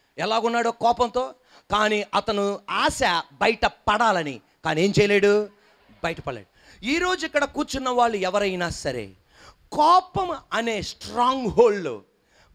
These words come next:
బలవంతుని చేతిలో పట్టబడ్డారా? ఆ కోపంలో ఏదో చేసేస్తావు, ఆ కోపంలో తనేస్తావు, ఆ కోపంలో పలకొకని మాటలని పలికేస్తావు,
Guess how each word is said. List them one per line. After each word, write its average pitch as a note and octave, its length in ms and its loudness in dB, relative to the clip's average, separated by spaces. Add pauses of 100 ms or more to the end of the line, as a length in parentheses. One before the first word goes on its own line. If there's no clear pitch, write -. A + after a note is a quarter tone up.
(160)
బలవంతుని B3 680 0 (100)
చేతిలో A#3+ 220 2
పట్టబడ్డారా? C4 840 -4 (2250)
ఆ F3+ 100 0
కోపంలో F4+ 840 4
ఏదో D#4+ 360 0
చేసేస్తావు, D4 520 -2 (580)
ఆ A#3+ 100 2
కోపంలో E4+ 540 4
తనేస్తావు, C4+ 640 -2 (300)
ఆ A3 80 0
కోపంలో E4+ 640 2 (160)
పలకొకని E4 640 2
మాటలని E4 440 0
పలికేస్తావు, C4+ 520 -2